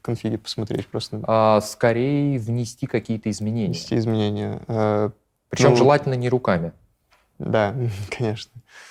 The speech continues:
Speaker 1: А, ну, как мы сделали, мы прям вот отдельный сервис написали, в который ходит Netbox через
Speaker 2: Мгм.
Speaker 1: вот как раз плагин.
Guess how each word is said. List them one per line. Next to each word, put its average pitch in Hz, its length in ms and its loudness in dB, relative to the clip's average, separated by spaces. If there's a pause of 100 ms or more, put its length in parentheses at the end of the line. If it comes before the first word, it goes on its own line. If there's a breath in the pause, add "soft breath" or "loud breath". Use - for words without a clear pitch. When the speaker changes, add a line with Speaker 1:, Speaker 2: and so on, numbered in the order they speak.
(240 loud breath)
Speaker 1:
А, 117 400 2 (680)
ну, 143 100 6
как 131 180 2
мы 139 140 6
сделали, 113 560 2 (100)
мы 120 560 2 (120)
прям 117 220 2
вот 113 120 0 (120)
отдельный 113 320 2
сервис 107 380 0
написали, 127 580 0 (320)
в - 120 -20
который 110 360 0
ходит 107 340 -2
Netbox 117 600 -2
через 107 240 -4
Speaker 2:
Мгм. - 80 -2
Speaker 1:
вот - 100 -2
как - 60 -10
раз 113 120 -2
плагин. 107 480 -2